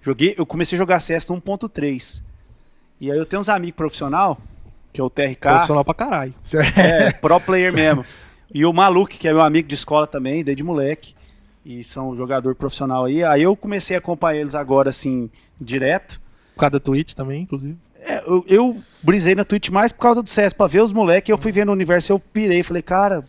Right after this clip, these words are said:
Speaker 1: vamos pra lá. E, e aí eu voltei a jogar C S mais por isso, assim, por, pra acompanhar os moleques e deu saudade, assim.
Speaker 3: Você já gastou seu subscribe lá no, no Gaulês ou você vai fazer no Pé de Amora?
Speaker 1: Agora eu vou ter que, né?
Speaker 3: Vai ter
Speaker 1: É,
Speaker 3: que
Speaker 1: não, e todo mês
Speaker 3: desubscribe.
Speaker 1: renova,
Speaker 2: É.
Speaker 1: todo mês renova.
Speaker 3: Ah, você pode fazer um por mês?
Speaker 1: Opa.
Speaker 2: Então,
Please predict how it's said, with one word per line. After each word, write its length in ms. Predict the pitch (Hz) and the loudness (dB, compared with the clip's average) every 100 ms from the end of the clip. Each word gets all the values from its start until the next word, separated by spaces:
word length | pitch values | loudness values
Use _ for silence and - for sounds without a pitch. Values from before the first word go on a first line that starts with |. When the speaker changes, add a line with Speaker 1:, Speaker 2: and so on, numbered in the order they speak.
| _ _ _ _ | _ _ _ _
Speaker 1:
vamos 200 | 135 156 | -2 -2
pra 180 | 190 190 | 0 2
lá. 200 | 160 143 - - _ _ _ _ - | 0 -4 -14 -20 _ _ _ _ -8
E, 720 | 151 165 170 165 151 139 139 | -2 0 2 4 4 2 -2
e 140 | 151 190 | 2 4
aí 100 | 190 | 6
eu 120 | 196 | 4
voltei 180 | 226 233 | 2 0
a 40 | |
jogar 200 | 233 240 | -2 -2
C 140 | - | 0
S 160 | 233 220 | -2 0
mais 180 | 226 220 | -2 -2
por 160 | 254 | -4
isso, 220 | 254 220 196 | -4 -4 -4
assim, 180 | 185 | -8
por, 160 | 165 165 | -8 -8
pra 200 | - 190 170 - 160 | 2 2 2 -6 -10
acompanhar 400 | - 185 196 190 | -6 0 2 2
os 100 | 175 | 2
moleques 560 | 180 170 185 214 208 | 2 4 2 -4 -4
e 60 | 190 | 4
deu 160 | 190 | 4
saudade, 480 | 180 214 202 165 151 | 6 2 4 2 0
assim. 180 | 139 156 | -6 -6
Speaker 3:
Você 180 | 143 185 | 4 6
já 140 | 175 | 6
gastou 320 | 202 196 196 | 4 0 0
seu 140 | 175 165 | 2 2
subscribe 580 | - 151 - 156 147 135 | 2 -2 0 2 2 2
lá 140 | 135 | 0
no, 360 | 135 131 120 120 | 2 0 -2 -4
no 120 | 127 | -2
Gaulês 420 | 131 123 196 240 | 2 2 2 0
ou 60 | 262 | 0
você 120 | 180 | 0
vai 140 | 160 | -2
fazer 200 | 131 139 | -2 -2
no 60 | 131 | -2
Pé 120 | 135 | -2
de 40 | |
Amora? 240 | 127 123 117 | -2 0 -2
Speaker 1:
Agora 200 | 120 117 | 0 -2
eu 40 | |
vou 100 | 123 | -2
ter 120 | - | -6
que, 160 | 156 196 | -10 -6
né? 300 | 165 165 202 | -4 -6 -6
Speaker 3:
Vai 100 | 123 | -2
ter 60 | 139 | 4
Speaker 1:
É, 140 | 156 | 4
Speaker 3:
que 100 | 175 214 | 6 6
Speaker 1:
não, 180 | 240 | 6
e 80 | 190 | 4
todo 320 | - 226 240 | 4 4 4
mês 320 | 220 190 240 175 | 6 6 6 4
Speaker 3:
desubscribe. 100 | 220 | 4
Speaker 1:
renova, 460 | 233 202 233 156 - | 6 6 6 2 0
Speaker 2:
É. 40 | 135 | 0
Speaker 1:
todo 180 | 190 | 0
mês 180 | 170 165 | 0 -2
renova. 420 | 202 226 175 139 131 | 0 4 4 4 2
Speaker 3:
Ah, 80 | 190 | 0
você 100 | 170 | 0
pode 140 | 175 | 0
fazer 100 | 185 | 2
um 60 | 202 | 0
por 160 | 247 | 0
mês? 340 | 147 220 370 143 | 2 4 2 2
Speaker 1:
Opa. 120 | 160 | 2
Speaker 2:
Então, 400 | 180 175 156 | 4 4 2